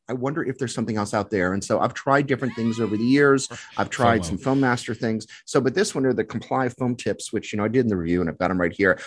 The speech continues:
Speaker 1: It's just this little, you know, memory foam that sticks on the end instead.
Speaker 2: Right.
Speaker 1: And they're nice because, I mean, they, they, they connect to the AirPod just like the, um, the Apple one does, but
Speaker 2: It's like a
Speaker 1: because they
Speaker 2: click.
Speaker 1: sort of
Speaker 2: Very
Speaker 1: stay
Speaker 2: satisfying click.
Speaker 1: Yeah, they have the satisfying click,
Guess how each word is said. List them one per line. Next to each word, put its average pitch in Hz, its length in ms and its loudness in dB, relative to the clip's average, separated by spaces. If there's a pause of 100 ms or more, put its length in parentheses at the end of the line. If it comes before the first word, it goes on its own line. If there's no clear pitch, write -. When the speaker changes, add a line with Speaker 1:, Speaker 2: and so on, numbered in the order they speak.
(160)
Speaker 1:
It's 131 120 0
just 180 200 2
this - 180 0
little, 113 220 4
you 104 40 2
know, 104 60 2
memory 101 320 2
foam 92 320 -4
that 85 140 -4
sticks - 260 -4
on 95 60 -2
the 92 160 -2
end 95 180 -2
instead. 95 480 2 (140)
Speaker 2:
Right. 104 100 -2
Speaker 1:
And 143 100 4
they're 151 80 4
nice 180 280 2
because, 160 340 0
I - 40 0
mean, 156 160 0
they, 160 120 2
they, 165 240 -4
they 170 140 -2
connect 196 360 -6
to 170 80 -4
the 135 120 2
AirPod 123 460 0 (220)
just 151 240 -6
like 113 280 -2
the, 95 200 -2
um, 82 440 -4
the - 100 -4
Apple 107 240 -4
one 92 180 -2
does, 82 320 -2 (300)
but 120 140 6
Speaker 2:
It's 110 60 -4
like 117 80 0
a - 20 -6
Speaker 1:
because 156 220 2
they 139 100 2
Speaker 2:
click. 143 140 8
Speaker 1:
sort 113 100 2
of 101 120 -6 (120)
Speaker 2:
Very 143 220 6
Speaker 1:
stay - 120 2
Speaker 2:
satisfying 117 480 -2
click. 101 240 -12
Speaker 1:
Yeah, 139 140 8
they 117 140 6
have 117 160 0
the 110 60 -4
satisfying 123 460 4
click, 117 260 4